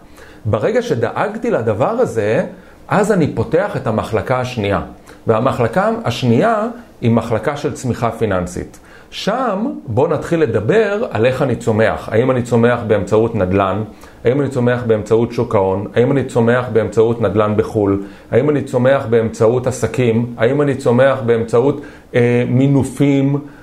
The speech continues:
ו-, ועוד כל מיני דברים שאני יכול לעשות? ושם אנשים שב-, אני אומר, אנ-, אנשים בהשקעות, אה,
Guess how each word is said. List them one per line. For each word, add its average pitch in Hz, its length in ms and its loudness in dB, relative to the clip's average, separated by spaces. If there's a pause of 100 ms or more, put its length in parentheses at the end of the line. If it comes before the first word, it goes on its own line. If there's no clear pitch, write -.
(160)
ו-, 120 160 0 (140)
ועוד 151 320 0
כל 165 100 0
מיני 156 120 0
דברים 127 220 0
שאני 120 220 0
יכול 127 260 0
לעשות? 143 460 0 (360)
ושם 240 600 0 (420)
אנשים 143 540 -2
שב-, 107 380 -4 (800)
אני 160 100 2
אומר, 190 180 2
אנ-, 139 100 -2 (120)
אנשים 143 380 -2
בהשקעות, 180 800 -2 (180)
אה, 113 60 0